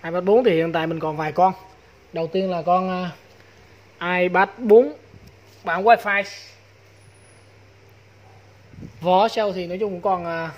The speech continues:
tổng thể cũng còn đẹp. Vỏ này tầm chín sáu, chín bảy phần trăm. Đó, ba cái keo dán lung tung hết mình sẽ lột ra ha. Còn, à, kính thì đẹp trang nha, iPad bốn. iPad bốn thì chân sạc nó nhỏ này anh em. Đó, chân sạc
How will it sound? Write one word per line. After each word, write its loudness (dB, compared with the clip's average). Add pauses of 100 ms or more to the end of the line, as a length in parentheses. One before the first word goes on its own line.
(180)
tổng -6
thể 0
cũng -4
còn -2
đẹp. -6 (920)
Vỏ -2
này 0
tầm -6
chín -8
sáu, 0
chín -8
bảy 2
phần -6
trăm. -8 (1000)
Đó, -16 (200)
ba -10
cái -12
keo 2
dán -4
lung -8
tung -2
hết -14
mình -14
sẽ -14
lột -12
ra -10
ha. -10 (1600)
Còn, -12
à, -8 (160)
kính 2
thì 0
đẹp -2
trang -4
nha, -8 (160)
iPad -8
bốn. -2 (500)
iPad 2
bốn 2
thì -2
chân -6
sạc -2
nó -4
nhỏ -2
này 2
anh -4
em. -8 (280)
Đó, -16 (300)
chân -10
sạc -12